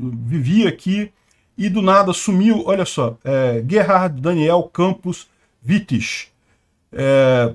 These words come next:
parece que em, no meio de uma, uma viagem pra Malásia em janeiro, ele parou de mandar mensagens para a namorada que tava no Rio de Janeiro,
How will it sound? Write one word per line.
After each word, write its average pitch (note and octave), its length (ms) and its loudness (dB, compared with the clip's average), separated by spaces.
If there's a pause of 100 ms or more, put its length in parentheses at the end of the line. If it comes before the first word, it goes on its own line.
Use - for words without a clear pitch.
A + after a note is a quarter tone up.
parece F3 420 4
que - 420 -4
em, E3+ 460 -2 (500)
no E3 120 2
meio G#3 260 2
de F#3 80 0
uma, F#3 260 4 (140)
uma D3 180 2
viagem D3 440 2
pra E3+ 160 0
Malásia C3+ 500 4
em E3+ 100 0
janeiro, F#3 680 2 (420)
ele F3+ 220 2
parou F#3 520 6
de F3 120 0
mandar E3+ 360 4
mensagens E3 800 2
para E3 480 4
a D#3+ 60 4
namorada D#3+ 640 2
que D3+ 120 -6
tava D3 300 4
no C#3+ 80 0
Rio B2+ 220 2
de C3 80 -4
Janeiro, F3+ 520 0